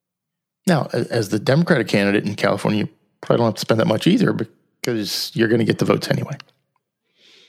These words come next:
And you're really gonna get the votes because there's nobody else on the ballot. <laughs> It's just you.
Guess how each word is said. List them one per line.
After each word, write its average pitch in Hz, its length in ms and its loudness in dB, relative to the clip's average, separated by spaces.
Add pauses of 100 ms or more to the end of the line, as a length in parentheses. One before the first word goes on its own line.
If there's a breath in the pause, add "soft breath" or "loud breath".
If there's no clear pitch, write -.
(520 soft breath)
And - 160 -4
you're 113 200 -2
really 123 400 2
gonna 95 160 0
get 92 100 -2
the 95 80 -2
votes 92 260 0
because 98 600 -2 (320)
there's - 180 -6
nobody 107 180 4
else 190 140 0
on 95 80 -2
the - 80 -4
ballot. 160 400 0
<laughs> - 280 -2
It's - 120 -4
just - 320 -2
you. 143 240 2